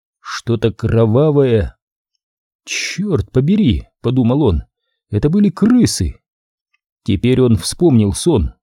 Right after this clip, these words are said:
Была ночь. Он выглянул из окна и в лунном свете увидел под окном тысячи крыс.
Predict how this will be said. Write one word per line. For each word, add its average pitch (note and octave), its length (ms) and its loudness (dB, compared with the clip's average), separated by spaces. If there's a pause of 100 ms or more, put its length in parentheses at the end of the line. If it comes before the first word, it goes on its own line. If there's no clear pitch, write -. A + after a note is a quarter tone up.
(600)
Была G2 360 0
ночь. A2+ 480 0 (400)
Он C#3 240 2
выглянул D3 480 2
из G2+ 100 2
окна B2 500 0 (360)
и G#2+ 160 0
в G#2 80 -2
лунном B2+ 320 2
свете A2 600 -2 (300)
увидел C#3+ 460 2
под B2+ 180 0
окном C#3+ 320 0
тысячи C3 460 0
крыс. D#3+ 480 -2